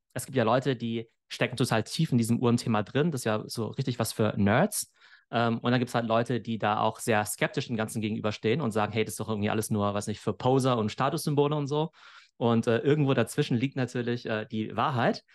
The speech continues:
Und darüber wollen wir heute mal sprechen. Das heißt, ähm, alles, was ihr schon immer über Luxusuhren wissen wolltet, äh, könnte das Motto dieser Folge sein.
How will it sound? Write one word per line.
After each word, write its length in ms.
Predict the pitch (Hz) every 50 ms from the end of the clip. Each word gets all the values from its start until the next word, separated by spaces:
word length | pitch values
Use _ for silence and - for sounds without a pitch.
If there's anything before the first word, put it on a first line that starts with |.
| - - - - _
Und 180 | - 117 113 104
darüber 300 | 117 120 120 113 117 110
wollen 140 | 117 113 107
wir 60 | 113
heute 100 | 110 110
mal 80 | 104
sprechen. 420 | 104 - - - 156 - - 175 139
Das 140 | 110 - -
heißt, 260 | 113 110 110 - -
ähm, 260 | 110 104 107 107 107 _ _ _
alles, 260 | 110 127 151 135 -
was 140 | 123 117 -
ihr 60 | 123
schon 160 | - - 135
immer 180 | 131 117 127 127
über 160 | 117 120 113
Luxusuhren 480 | 120 139 - 139 127 - 117 113 113 135
wissen 200 | 175 - 117 92
wolltet, 420 | 95 101 110 - 185 226 - - - - - - - - - _
äh, 220 | - 120 110 110 107
könnte 220 | - 120 113 123
das 120 | 110 104 -
Motto 220 | 117 120 - 127
dieser 200 | 113 104 110 107
Folge 280 | - - 170 196 - 104
sein. 340 | 95 101 107 139 196 208